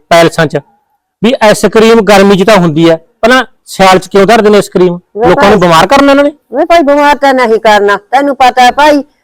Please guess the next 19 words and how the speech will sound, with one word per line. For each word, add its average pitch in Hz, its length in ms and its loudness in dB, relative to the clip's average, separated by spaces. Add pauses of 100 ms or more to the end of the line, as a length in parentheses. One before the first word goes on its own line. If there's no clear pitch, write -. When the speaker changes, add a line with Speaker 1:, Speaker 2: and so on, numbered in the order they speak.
Speaker 2:
ਜੇ 285 160 2
ਨਹੀਂ 285 320 0
ਧਰਦੇ 294 440 0
ਫਿਰ 285 320 -4
ਤੈਨੂੰ 302 280 0
ਪਤਾ 285 360 0
ਅਗਲਾ 269 240 2
ਪੁੱਤ 269 240 -4
ਵਾਲਾ 269 240 2
ਕਹਿ 277 240 0
ਦਿੰਦਾ 302 260 0
ਲੈ 269 100 0
ਆਈਸਕ੍ਰੀਮ 320 720 -2
ਵੀ 359 140 2
ਨਹੀਂ 339 140 2
ਸੀ 320 120 -6
ਪਾ 254 80 -2
Speaker 1:
ਹਾਂ, 277 520 2
Speaker 2:
ਸਕਦੇ। 240 100 2